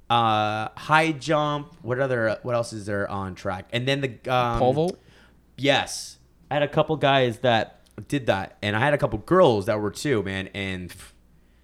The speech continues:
Speaker 1: they were the ones got the ladies. The, the most popular sport at my high school, though, was, uh, water polo.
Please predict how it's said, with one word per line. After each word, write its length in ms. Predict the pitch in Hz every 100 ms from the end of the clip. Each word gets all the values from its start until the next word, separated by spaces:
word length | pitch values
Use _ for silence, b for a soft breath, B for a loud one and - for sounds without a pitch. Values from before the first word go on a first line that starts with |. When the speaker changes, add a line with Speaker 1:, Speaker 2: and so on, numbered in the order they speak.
| _ _ - 90
Speaker 1:
they 380 | 107 117 131 139
were 140 | 131
the 80 | 123
ones 520 | 113 110 107 107 - -
got 320 | 107 101 -
the 80 | 104
ladies. 420 | 101 98 95 92
The, 560 | - 120 120 117 117 104
the 200 | 113 110
most 480 | 117 135 143 139 -
popular 420 | 143 147 165 160
sport 480 | 151 - 127 131 -
at 100 | 117
my 200 | 113 117
high 160 | 110
school, 180 | 107 131
though, 180 | 127 135
was, 300 | 117 101 98
uh, 180 | 98 95
water 260 | 92 98 95
polo. 400 | - 78 -